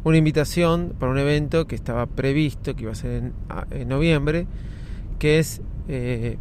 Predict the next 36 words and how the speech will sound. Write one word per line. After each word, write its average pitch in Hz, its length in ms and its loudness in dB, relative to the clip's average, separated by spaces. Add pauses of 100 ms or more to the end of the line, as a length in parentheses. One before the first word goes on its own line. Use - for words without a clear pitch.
para 143 160 2
la 143 80 4
presentación 175 400 0
de 202 60 2
las 151 100 6
nuevas 151 300 0
MacBook. 143 500 -2 (440)
No 185 80 -4
sé 175 100 4
si 135 140 0
MacBook 135 380 0 (120)
Pro, 196 440 10
MacBook, 170 840 4 (600)
no 151 120 2
sé - 220 2
qué 139 100 -2
van 127 160 2
a 127 60 2
sacar. 123 560 -4
MacBook 139 400 2
Air 139 180 0
no 131 180 -2
creo, 156 300 2
porque 113 180 -4
la 107 60 -6
sacaron 113 420 -4
en, 110 100 -6 (680)
en 127 160 -2
abril, 156 520 4
así 135 280 -2
que 123 440 0 (480)
me 139 80 0
imagino 156 540 4
que, 143 380 0 (460)
eh, 120 560 0 (560)
unas, 135 560 -2